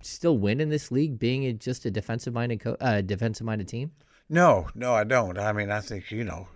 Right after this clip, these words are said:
Speaker 2: and, and of course I never have. I mean, I think defense is always, back in the eighties, nineties, is more important, probably it is now. But, uh, I've always said that if you look up, um, you know, in the rafters of the arenas, you'll, you'll see a scoreboard. They don't call it a defensive board.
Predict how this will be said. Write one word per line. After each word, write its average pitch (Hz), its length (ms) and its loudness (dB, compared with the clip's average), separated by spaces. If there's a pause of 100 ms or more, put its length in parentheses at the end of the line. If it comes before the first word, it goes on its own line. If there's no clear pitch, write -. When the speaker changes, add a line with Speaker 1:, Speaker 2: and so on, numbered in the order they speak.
(160)
Speaker 2:
and, 104 220 -8
and 107 240 -12
of - 100 -20
course 123 220 2
I 113 100 10
never 107 320 4
have. 92 420 0
I 95 120 0
mean, 95 200 -2
I 98 80 0
think 90 260 -8
defense 95 380 -6
is 90 100 -14
always, 98 300 -4 (460)
back 101 220 4
in 98 80 2
the 95 80 2
eighties, 95 420 4
nineties, 90 380 -6
is 85 100 -12
more 95 200 -6
important, 85 600 -6 (320)
probably 92 380 -4
it 87 60 -6
is 90 260 -4
now. 151 200 6
But, 90 320 -4
uh, 98 140 -4 (300)
I've 92 100 -12
always 92 200 -4
said 123 260 4
that 92 100 4
if - 140 -4
you 98 80 -6
look 113 240 0
up, 107 200 0
um, 92 220 -8 (420)
you 117 200 -4
know, 95 120 2
in 92 100 -2
the 92 100 -4
rafters 101 560 2
of 85 160 -8
the 85 100 -14 (300)
arenas, 110 480 0
you'll, 98 160 0
you'll 110 220 -2
see 123 240 2
a 92 60 0
scoreboard. 82 680 0
They 101 100 -8
don't 143 180 -2
call 147 240 4
it 104 120 2
a 101 40 -2
defensive 95 640 -4
board. 82 340 -12